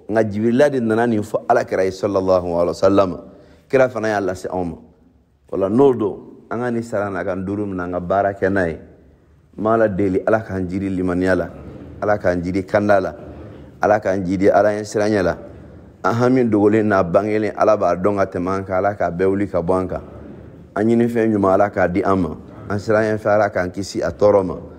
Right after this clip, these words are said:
K'an kan hɔrɔnya ka bɔ tasuma donni ma, Ala k'o k'anw ye. An ka taabaw, an faw b'o la, an baw b'o la, an balimaw b'o la, an teriw b'o la, an sigiɲɔgɔnw b'o la.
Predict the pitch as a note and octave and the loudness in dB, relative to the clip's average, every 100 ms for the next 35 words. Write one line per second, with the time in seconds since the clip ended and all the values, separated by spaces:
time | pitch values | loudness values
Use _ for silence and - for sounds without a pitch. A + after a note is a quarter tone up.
0 | - - - - F#2+ G2 B2+ A#2+ A2 G#2+ | -20 -20 -20 -2 0 2 0 2 0 0
1 | A2 G#2 F#2+ F#2 A2 G#2+ A#2 G#2+ G2 G2 | -4 -2 -2 0 0 0 -2 0 0 0
2 | G2 F#2+ G#2 G2 F2+ - G2 F#2 F2+ - | 0 0 0 -2 -6 0 0 0 -4 -10
3 | - - - F#2+ G#2+ G#2 A2+ A2+ A2 F2+ | -18 -18 -10 -6 -4 2 2 4 2 2
4 | - - A2+ A2+ G2+ F#2+ G#2 G2 F#2 F2 | -4 -4 -4 2 2 4 2 4 4 2
5 | F#2 F#2+ G2 G2 G2+ F#2+ F2 F2+ F#2+ G#2 | 0 2 2 2 0 2 2 2 0 0
6 | G#2 G2+ G2 G2 F#2 F2 F2+ G2 G2 G2 | -2 -2 0 0 2 0 -2 0 0 0
7 | G2+ F#2+ F2+ G#2 G#2 F2+ F#2 G2+ G#2+ G#2+ | 0 0 0 -2 -6 -4 0 2 4 4
8 | G2 | 4